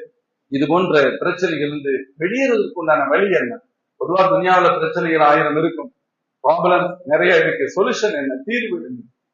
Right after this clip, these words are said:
இது போன்ற எண்ணங்களிலிருந்து நாம் எப்படி நம்மை பாதுகாத்துக் கொள்வது? மகான்கள் சொல்லுவாங்க, ரெண்டு விஷயத்தை கவனத்துல கொள்ளுங்க. ஒண்ணு, எல்லா நிலையிலும் ஷரியத்தை பின்பற்றி நடப்பேன் என்று உறுதி கொள்ளுங்க. என்னை விட, எல்லாத்தையும் விட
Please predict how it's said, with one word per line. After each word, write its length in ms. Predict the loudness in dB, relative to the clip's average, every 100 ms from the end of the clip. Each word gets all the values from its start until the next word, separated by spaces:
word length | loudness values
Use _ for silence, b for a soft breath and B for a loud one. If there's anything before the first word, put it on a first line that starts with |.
| _ _
இது 120 | -2 0
போன்ற 220 | -2 -4 -4
எண்ணங்களிலிருந்து 680 | 0 0 2 2 2 4 6
நாம் 220 | 6 6
எப்படி 260 | 4 4 2
நம்மை 220 | 2 2
பாதுகாத்துக் 560 | 4 4 2 0 -2 2
கொள்வது? 380 | 4 4 4 0 -10 _ _ _
மகான்கள் 500 | 2 4 4 4 4 4
சொல்லுவாங்க, 340 | 4 6 6 4
ரெண்டு 280 | 2 2 0
விஷயத்தை 380 | 0 0 0 2
கவனத்துல 400 | 0 0 -2 -2
கொள்ளுங்க. 380 | -2 -4 -4 -4 -6 -10 _ _ -2
ஒண்ணு, 340 | 0 2 2 0 -4 -12 _
எல்லா 320 | -2 2 4 4
நிலையிலும் 480 | 4 4 4 2 -2 -8 -4
ஷரியத்தை 560 | 0 2 2 2 0 0
பின்பற்றி 340 | 0 0 0 2
நடப்பேன் 400 | 2 2 0 0
என்று 200 | -2 -2
உறுதி 240 | -2 -2 -6
கொள்ளுங்க. 300 | -10 -12 _ _ _ _ _ _ _ _ _ _ _ _ -2
என்னை 260 | 0 2
விட, 160 | 4 4 4 2 -4 -16 _
எல்லாத்தையும் 540 | 0 2 2 2 0
விட 160 | 2 2